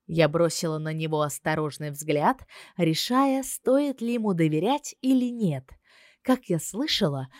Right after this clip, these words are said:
маги этого мира гораздо исследовать попаданцев.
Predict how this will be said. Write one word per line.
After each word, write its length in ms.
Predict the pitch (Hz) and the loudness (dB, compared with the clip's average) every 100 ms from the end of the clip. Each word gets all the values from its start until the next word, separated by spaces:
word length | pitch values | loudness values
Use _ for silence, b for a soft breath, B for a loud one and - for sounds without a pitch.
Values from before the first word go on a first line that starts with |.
| B | B
маги 380 | 175 208 285 233 | -4 -2 -2 -4
этого 480 | - 254 254 196 175 | -2 -2 0 0 0
мира 420 | 170 226 302 320 294 | -2 0 0 0 0
гораздо 640 | 214 180 170 226 247 302 | 2 4 4 0 -2 -4
исследовать 840 | 311 277 - 185 170 185 202 208 - | -4 -4 -6 0 2 4 2 -2 -4
попаданцев. 880 | 214 240 202 160 135 - 131 - | 0 0 2 0 0 -6 -6 -8